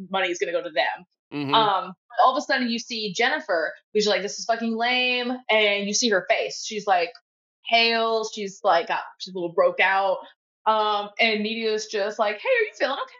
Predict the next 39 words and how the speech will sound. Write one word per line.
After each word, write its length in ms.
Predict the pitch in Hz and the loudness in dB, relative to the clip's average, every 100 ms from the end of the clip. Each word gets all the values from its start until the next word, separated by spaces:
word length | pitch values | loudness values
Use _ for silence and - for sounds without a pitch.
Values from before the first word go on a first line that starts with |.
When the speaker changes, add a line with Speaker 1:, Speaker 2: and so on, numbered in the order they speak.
| _ 453 | _ -20
Speaker 1:
You 60 | 494 571 _ _ - | -20 -20 _ _ -12
look 120 | 262 - | -12 -6
really 280 | 220 269 349 - | -2 2 0 4
tired." 280 | 277 262 208 | 4 6 2
She's 100 | 220 | 0
like, 200 | 202 170 | -2 2
"No, 460 | 202 320 339 226 - - _ _ _ _ - | 4 6 4 2 -2 -12 _ _ _ _ -2
look 100 | 254 | 2
like 120 | 311 | 4
one 100 | 349 | 4
of 40 | 277 | 6
the 60 | 247 | 6
normal 320 | 302 403 330 | 6 4 2
girls. 420 | 302 247 196 - | 2 2 0 -2
I 40 | 247 | 0
hate 280 | 320 427 427 | 2 2 2
this." 240 | 214 220 - | 0 -2 -2
And 100 | 233 | -2
you're 120 | 247 | 2
like, 220 | 240 214 - | 4 2 2
Speaker 2:
<laughs> 20 | |
Speaker 1:
"That's 180 | - - | -4 -2
an 80 | |
interesting 340 | 196 202 - 240 | -2 -4 -8 0
sentence 240 | 277 262 | 0 0
to 100 | - | -2
say." 280 | 320 180 139 - _ _ 170 214 | 0 2 0 -6 _ _ 0 6
Um, 380 | 226 202 170 | 6 6 0
Speaker 2:
<laughs> 680 | 180 - _ _ _ _ - | -6 -14 _ _ _ _ -4
Speaker 1:
and 100 | 247 | 0
she 100 | 302 | 4
says 220 | 311 294 269 | 4 4 4
the 80 | |
words, 280 | 262 254 233 233 | 2 2 0 -4
"It's 160 | 240 | -2
like 140 | 240 233 | -4 -4
it's 120 | - | -2
wearing 360 | 214 196 196 190 | 0 2 0 0
off." 420 | 185 - 175 - | 0 0 -4 -14